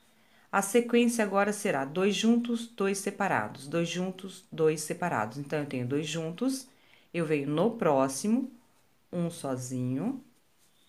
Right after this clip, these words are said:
e no próximo, um ponto alto sozinho. Ou seja, estou com dois juntos sobre o primeiro e dois separados. No próximo,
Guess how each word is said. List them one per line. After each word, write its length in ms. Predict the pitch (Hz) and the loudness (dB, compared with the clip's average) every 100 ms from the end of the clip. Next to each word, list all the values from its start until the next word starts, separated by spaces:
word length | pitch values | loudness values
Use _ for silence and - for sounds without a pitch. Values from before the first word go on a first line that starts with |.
| _ _ _ _ _ _ | _ _ _ _ _ _
e 80 | - | -6
no 140 | 180 190 | -4 -4
próximo, 680 | - 135 127 135 - 165 170 - | -2 0 0 -2 -8 -10 -12 -10
um 160 | 160 | -8
ponto 380 | 160 170 170 170 | -4 -4 -4 -2
alto 440 | 147 127 127 127 - - | 0 0 -2 -6 -18 -20
sozinho. 600 | - 180 175 123 104 123 - _ _ _ _ _ _ | -8 -6 -4 -8 -8 -12 -16 _ _ _ _ _ _
Ou 140 | 202 | -4
seja, 380 | 202 - 131 131 | -2 -2 -2 -4
estou 280 | 147 156 139 | -4 -2 -2
com 160 | 139 | -4
dois 220 | 139 143 139 | -2 0 0
juntos 480 | 165 226 262 277 | 2 2 2 0
sobre 260 | - 190 175 | 0 -2 -2
o 40 | |
primeiro 500 | 180 190 175 175 196 226 | -4 -2 0 0 0 -6
e 120 | 202 | -6
dois 260 | 190 156 151 | -2 0 0
separados. 800 | 147 170 208 196 127 127 - - - - _ _ | -4 -4 -4 -6 -10 -14 -18 -20 -20 -20 _ _
No 140 | 190 226 | -2 -2
próximo, 640 | 226 160 147 151 208 226 | 2 4 4 0 -2 -2